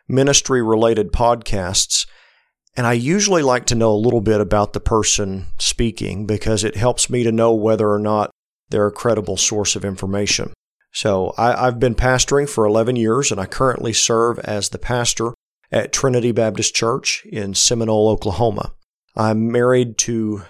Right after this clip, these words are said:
my lifelong friend, Charla, and we have four kids, two sons and two daughters, and they range from eight years old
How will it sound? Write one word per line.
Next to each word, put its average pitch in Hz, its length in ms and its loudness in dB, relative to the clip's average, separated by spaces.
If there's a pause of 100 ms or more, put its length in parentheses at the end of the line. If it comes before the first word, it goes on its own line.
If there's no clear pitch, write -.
(100)
my 98 240 -6
lifelong 117 680 0
friend, 113 340 -4
Charla, 104 540 -2 (600)
and 104 360 -2
we 113 160 2
have 107 320 0
four 143 400 0
kids, - 560 0 (280)
two 139 180 0
sons 117 480 0
and 95 120 -4
two 135 160 2
daughters, 110 560 0 (540)
and - 120 -6
they 107 140 2
range 117 400 0
from 101 380 -4 (240)
eight 123 160 -2
years 123 260 2
old 113 380 2